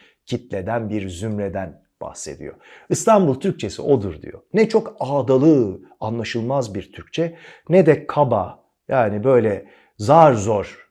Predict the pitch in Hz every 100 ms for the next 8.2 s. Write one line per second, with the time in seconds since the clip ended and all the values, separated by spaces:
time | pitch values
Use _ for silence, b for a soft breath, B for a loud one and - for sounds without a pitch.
0 | - 98 95 87 98 82 - - - -
1 | 101 104 95 - 92 92 87 87 - -
2 | _ - - - _ 104 90 104 120 123
3 | - b b 135 127 104 95 - 113 107
4 | 110 90 92 92 123 - - _ - -
5 | - 143 - - _ b b b - 151
6 | 120 92 87 139 143 - 131 135 135 135
7 | - 151 113 92 - 151 131 - 110 110
8 | 131 135